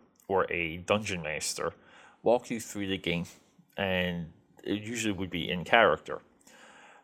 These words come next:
And so, <laughs> obviously, if, uh, we're doing thirty-one Days of Dread and we're talking videotape, uh, board games, uh, it's, it's,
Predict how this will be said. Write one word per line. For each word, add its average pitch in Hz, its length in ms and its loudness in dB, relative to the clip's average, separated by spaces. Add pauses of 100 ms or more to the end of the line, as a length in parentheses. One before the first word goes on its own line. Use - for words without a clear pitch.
(120)
And 101 500 2 (220)
so, 139 400 4 (540)
<laughs> - 640 -2
obviously, 113 680 6
if, 98 240 2
uh, 87 240 6 (420)
we're 110 100 -2
doing 107 240 2
thirty-one 98 520 2
Days 92 280 0
of 85 100 -8
Dread 85 320 4 (460)
and 104 100 -6
we're 98 120 0
talking 92 760 0
videotape, 87 580 -2 (260)
uh, - 200 2
board 131 280 4
games, 85 380 -6 (680)
uh, 95 400 10 (100)
it's, - 420 0
it's, - 520 0